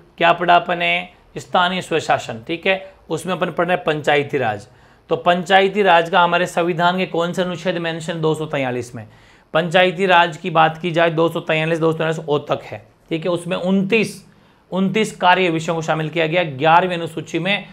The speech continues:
और भाग नौ में। ये ध्यान रखना, राज्य सूची के अंदर ये विषय आता है, कौन सा? पंचायती राज। और फिर पूछ सकता है एट परसेंट राजस्थान में कितनी पंचायत समितियां हैं? तीन सौ पचपन है,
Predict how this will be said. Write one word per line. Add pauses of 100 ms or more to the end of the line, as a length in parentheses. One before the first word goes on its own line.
(240)
और
भाग
नौ
में। (180)
ये
ध्यान
रखना,
राज्य
सूची
के
अंदर
ये
विषय
आता
है, (140)
कौन
सा? (200)
पंचायती
राज। (420)
और
फिर
पूछ
सकता
है (120)
एट
परसेंट
राजस्थान
में
कितनी
पंचायत
समितियां
हैं? (140)
तीन
सौ
पचपन
है,